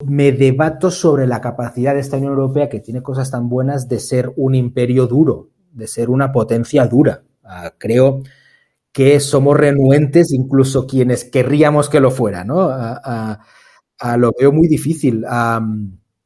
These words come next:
¿podemos ser una potencia que no hace la guerra, pero sí es efectiva poniendo sanciones, como vemos en el caso de Rusia?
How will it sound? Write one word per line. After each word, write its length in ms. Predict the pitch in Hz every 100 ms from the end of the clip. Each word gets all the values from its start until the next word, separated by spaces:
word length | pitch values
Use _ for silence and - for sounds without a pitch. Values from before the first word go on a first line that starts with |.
| _ _ _ _ _ _ _
¿podemos 400 | - 127 143 170
ser 100 | 190
una 220 | 170 170
potencia 600 | 170 160 170 160 160 170
que 120 | 165 156
no 100 | 160
hace 220 | 156 160
la 160 | 156
guerra, 420 | 139 151 151 151 135
pero 180 | 143
sí 160 | 135 151
es 120 | 139
efectiva 600 | 139 139 127 143 143 135
poniendo 320 | 139 139 131 131
sanciones, 640 | 127 123 139 131 127 120
como 160 | 127 123
vemos 120 | 127
en 60 |
el 80 | 123
caso 220 | 127 123
de 80 | 123
Rusia? 460 | 127 170 151 107